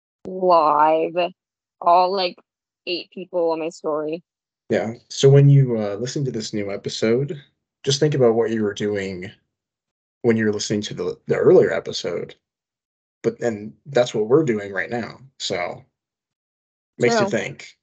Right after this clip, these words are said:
Speaker 1: Um, so I could cry because apparently it didn't post on Spotify right now.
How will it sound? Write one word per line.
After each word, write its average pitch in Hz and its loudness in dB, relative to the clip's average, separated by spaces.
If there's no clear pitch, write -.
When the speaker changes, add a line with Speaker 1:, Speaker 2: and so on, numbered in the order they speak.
Speaker 1:
Um, 226 0
so 220 4
I 208 0
could - -20
cry 262 2
because 202 -12
apparently 190 -6
it 202 -4
didn't 202 -6
post 196 -2
on 185 -4
Spotify 175 0
right 165 0
now. 170 -8